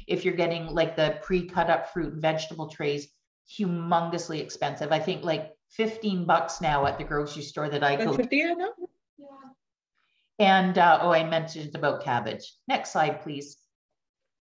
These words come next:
Speaker 1: And I, I'm cognizant of time. I'm very sorry. I, I will be wrapping up. Grains, whole grain rice, rolled oats, hot cereals. Purch-, uh, our,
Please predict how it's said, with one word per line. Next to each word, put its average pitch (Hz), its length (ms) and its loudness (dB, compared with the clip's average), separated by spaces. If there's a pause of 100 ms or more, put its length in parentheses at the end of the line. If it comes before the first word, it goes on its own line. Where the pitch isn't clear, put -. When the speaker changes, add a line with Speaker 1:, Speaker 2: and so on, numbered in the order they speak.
(420)
Speaker 1:
And 165 140 2
I, 156 60 4
I'm 156 260 -2
cognizant 160 560 0
of 143 100 -12
time. 139 240 -2
I'm 135 160 -4
very 139 240 -2
sorry. 127 400 -4
I, 131 360 -4
I - 20 -6
will 127 200 -8
be 131 100 -10
wrapping 123 380 -8
up. - 120 -14 (680)
Grains, 160 600 -2 (280)
whole 220 480 4
grain 202 320 -2
rice, 160 480 2 (140)
rolled 180 400 2
oats, 165 440 -2 (180)
hot - 340 0
cereals. 156 680 -4 (760)
Purch-, 190 260 2
uh, 180 260 0
our, 165 380 6